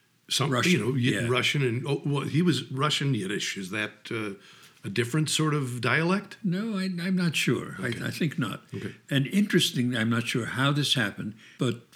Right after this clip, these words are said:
Speaker 2: very quickly he was working as a carpenter.
Speaker 1: Hmm.
Speaker 2: And all the years of my growing up, I knew him as a carpenter.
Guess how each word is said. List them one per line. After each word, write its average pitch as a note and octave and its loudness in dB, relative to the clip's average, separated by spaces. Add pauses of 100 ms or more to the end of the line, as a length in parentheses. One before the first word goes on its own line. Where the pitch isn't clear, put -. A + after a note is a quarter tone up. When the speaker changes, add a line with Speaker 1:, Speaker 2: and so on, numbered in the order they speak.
(160)
Speaker 2:
very D#3+ 4
quickly E3+ 0
he A#2+ 4
was A#2 2
working C#3+ 0
as A#2+ 2
a - -2
carpenter. A#2 -4 (220)
Speaker 1:
Hmm. D3 2 (300)
Speaker 2:
And B2 0
all D3 4
the C#3+ 4
years C3+ 4
of A2+ -6
my B2 2
growing A#2+ 2
up, A#2 0
I A#2+ 0
knew C3 4
him G2+ 2
as G2+ -2
a A#2 -4
carpenter. - -6